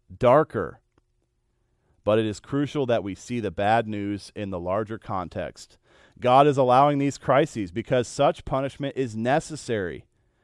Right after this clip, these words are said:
before he can really begin to bless our people, as he deeply desires and fully intends to do.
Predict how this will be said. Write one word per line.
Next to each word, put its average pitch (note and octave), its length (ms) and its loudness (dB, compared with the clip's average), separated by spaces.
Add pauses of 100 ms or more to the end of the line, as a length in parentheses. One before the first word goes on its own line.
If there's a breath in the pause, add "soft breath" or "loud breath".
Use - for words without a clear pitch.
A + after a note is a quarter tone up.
(160)
before A2 380 -4
he A2 120 -8
can F#2+ 200 -10
really A#2+ 460 -4
begin G2 400 -6
to G2+ 100 -10
bless G2 520 -4
our F#2+ 260 -4
people, D#2+ 500 -14 (500)
as F#2+ 260 -6
he G2 120 -10
deeply A#2 460 -2
desires F2+ 760 -4 (260 soft breath)
and F2+ 220 -10
fully A2 640 -6 (320)
intends F#2+ 560 -12
to A2 140 -14
do. A2 400 -8